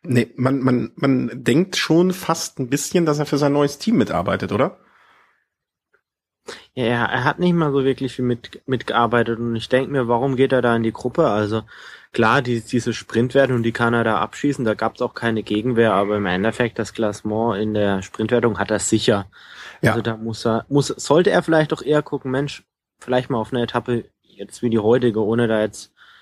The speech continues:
Speaker 2: äh, jetzt schon drüber reden zu wollen, die jetzt vielleicht vom Profil her oder so von der,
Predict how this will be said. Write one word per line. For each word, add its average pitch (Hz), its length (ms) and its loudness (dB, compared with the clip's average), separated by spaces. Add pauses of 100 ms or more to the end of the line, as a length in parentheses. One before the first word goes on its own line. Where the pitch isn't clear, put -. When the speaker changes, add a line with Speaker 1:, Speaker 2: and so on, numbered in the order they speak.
(220)
Speaker 2:
äh, 113 80 0
jetzt 113 280 2
schon 120 240 0
drüber 113 300 0
reden 123 280 2
zu 117 200 -4
wollen, 110 300 2
die 110 100 -4
jetzt 110 180 0
vielleicht 110 280 0
vom 117 140 -4
Profil 117 360 -6
her 127 160 4
oder 107 180 2
so 110 140 -6
von 113 160 -4
der, 110 340 -2